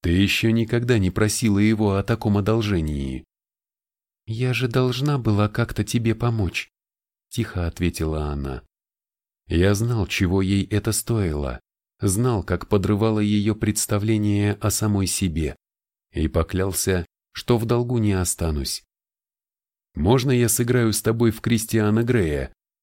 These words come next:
и приглашу в путешествие на моем частном самолете?" Я сверкнул белозубой улыбкой. Герой романа "Пятьдесят оттенков серого". "Пожалуй, только без Б Д С М".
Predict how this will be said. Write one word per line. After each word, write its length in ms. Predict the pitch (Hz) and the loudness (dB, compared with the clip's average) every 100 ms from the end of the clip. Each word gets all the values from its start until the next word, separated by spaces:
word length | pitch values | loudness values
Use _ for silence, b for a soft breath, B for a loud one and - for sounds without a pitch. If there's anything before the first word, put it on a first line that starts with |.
| - | 0
и 140 | 95 | 2
приглашу 520 | 98 113 117 123 - 123 | 4 2 2 0 0 -4
в 120 | - | -2
путешествие 760 | 120 123 117 135 - 117 113 | -2 0 2 0 0 2 4
на 140 | 117 123 | 4 4
моем 340 | 127 123 110 | 4 4 2
частном 400 | 110 117 107 110 | 2 0 2 2
самолете?" 720 | 110 123 127 123 76 - 64 - _ _ _ _ _ - | 2 4 4 4 2 0 -4 -6 _ _ _ _ _ -6
Я 200 | 101 117 | -4 -2
сверкнул 540 | - 92 80 90 87 | -2 -2 0 0 0
белозубой 600 | 76 82 80 73 76 73 | 0 0 0 -2 -4 -2
улыбкой. 680 | 71 69 69 - - 62 58 _ _ _ _ _ - | -2 -2 -4 -6 -8 -8 -10 _ _ _ _ _ -18
Герой 480 | 92 87 87 92 82 | -8 -4 -4 -4 -4
романа 480 | 87 95 117 110 | -4 -6 -8 -10
"Пятьдесят 680 | 107 107 104 98 107 - - - | -10 -10 -10 -8 -8 -8 -10 -14
оттенков 580 | 101 - 87 80 78 | -14 -8 -8 -8 -6
серого". 580 | - 82 76 73 69 65 _ _ _ _ _ _ _ _ - | -6 -4 -6 -8 -10 -14 _ _ _ _ _ _ _ _ -2
"Пожалуй, 720 | 156 143 180 143 92 98 - _ _ | 0 2 2 4 2 -2 -10 _ _
только 320 | - 190 - 185 | 2 4 4 2
без 220 | 185 160 | 2 4
Б 140 | 180 | 4
Д 280 | 170 180 180 | 6 6 4
С 140 | - | 2
М". 260 | 185 113 | 2 2